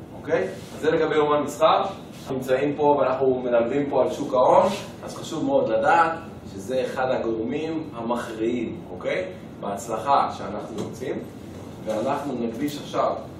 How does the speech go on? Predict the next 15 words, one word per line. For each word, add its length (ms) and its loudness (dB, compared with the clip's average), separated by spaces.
את 60 -10
הקטע 320 0
הספציפי 440 -6
בשיעור 340 -2
הזה 320 0
כדי 240 2
ללמוד 360 2
על 100 4
הנושא 260 -2
הזה 160 -2
של 200 -6
משמעת 400 -6
עצמית. 280 -2
בשיעור 460 -2
הראשון 500 0